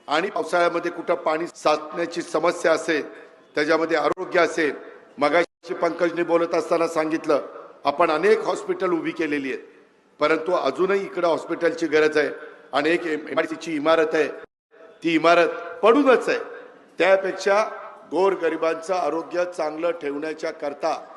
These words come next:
आणि त्यांना मोफत उपचार करून देण्याच्या करता त्या इमारतीचा उपयोग आपण सगळेजण करून घेतोय. आपल्याला पर्यावरणाचा पण विचार करावा लागणार आहे. एवढ्या मोठ्या शहराचा जो कचरा निघतो,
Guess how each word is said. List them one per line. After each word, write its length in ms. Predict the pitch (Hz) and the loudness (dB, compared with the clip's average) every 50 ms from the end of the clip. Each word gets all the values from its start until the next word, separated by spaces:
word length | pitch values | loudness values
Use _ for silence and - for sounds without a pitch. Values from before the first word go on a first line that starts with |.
| - - - _ _ _ - | -20 -20 -20 _ _ _ -2
आणि 200 | 143 156 170 175 | 0 0 0 0
त्यांना 720 | 170 - 165 156 160 170 170 160 143 - - - - - - - | 0 0 0 0 2 2 2 2 0 -2 -8 -12 -16 -16 -6 2
मोफत 420 | 139 175 190 - 226 233 233 220 | 4 4 6 6 6 4 4 2
उपचार 340 | 196 - - - 202 190 180 | -2 -4 2 4 4 4 4
करून 260 | 185 180 180 165 160 | 4 2 2 2 4
देण्याच्या 220 | 165 165 156 156 | 2 2 2 2
करता 380 | - 160 151 139 - 160 143 127 - - - - - - - - - | 2 2 0 2 2 2 2 2 0 -4 -12 -14 -16 -18 -20 -4 2
त्या 340 | - 175 185 180 190 180 160 | 4 6 6 6 4 0 0
इमारतीचा 520 | 156 160 160 160 160 160 165 156 156 165 | 2 4 4 4 4 0 -2 -2 0 2
उपयोग 400 | 147 143 131 - 160 160 156 160 156 - - - - - - - - | 2 2 2 4 4 6 6 6 4 0 -8 -10 -12 -14 -16 -6 -2
आपण 260 | 135 143 143 165 160 | 0 0 2 2 0
सगळेजण 500 | - - 170 156 147 156 156 156 156 151 | 2 2 0 0 0 0 0 0 0 0
करून 320 | 151 - 151 147 151 151 143 | 0 0 0 0 0 0 -4
घेतोय. 400 | - - - - - 151 135 123 - - - - - - - - - - | -2 -2 0 2 2 2 2 2 -2 -6 -14 -16 -18 -20 -20 -12 -4 0
आपल्याला 400 | 131 147 147 156 170 175 180 190 | 0 2 2 4 4 4 4 4
पर्यावरणाचा 760 | 185 - 170 160 170 185 185 185 185 185 185 185 185 202 185 | 2 2 2 2 4 6 6 6 6 4 2 2 2 2 0
पण 180 | 185 - 202 175 | 2 2 0 -2
विचार 320 | 170 165 - - 170 165 | -2 -2 0 2 2 2
करावा 280 | 165 - 160 156 160 156 | 2 2 2 2 4 4
लागणार 320 | 151 151 151 151 147 139 | 2 0 0 0 0 0
आहे. 100 | 135 120 - - - - - - - _ - | -2 -4 -6 -10 -16 -18 -20 -20 -20 _ -6
एवढ्या 240 | 147 156 160 175 175 | 0 4 6 6 6
मोठ्या 340 | - 160 151 143 151 160 156 151 | 6 4 4 4 6 4 4 4
शहराचा 520 | - - 147 139 143 143 147 147 - 160 | 4 4 6 6 8 6 6 4 4 2
जो 160 | 147 - 151 | 6 6 4
कचरा 400 | 151 - 143 139 - 165 160 165 | 4 4 2 2 4 4 4 4
निघतो, 640 | 170 151 147 151 - - 147 127 - - - - - | 4 4 0 0 6 6 6 6 6 2 -6 -10 -10